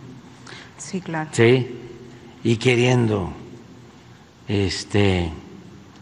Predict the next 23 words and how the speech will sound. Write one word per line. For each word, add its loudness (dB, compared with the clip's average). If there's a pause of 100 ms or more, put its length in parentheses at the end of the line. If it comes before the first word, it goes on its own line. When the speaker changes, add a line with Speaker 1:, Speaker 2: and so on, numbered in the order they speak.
Speaker 2:
decidir. 6
Speaker 1:
Y 4
para 4
nada 6
el 0
cuestionamiento 0
es -2
acerca, -2
porque 2
los 6
Speaker 2:
Bueno, 6
Speaker 1:
morelenses 2
también 4
Speaker 2:
entonces, 6
Speaker 1:
hablan 2
negativamente 4
de 2
ese -4
tema, -2
¿no? -4 (240)
Ujú. -8 (180)
Speaker 2:
esto, 4 (560)
eh, 4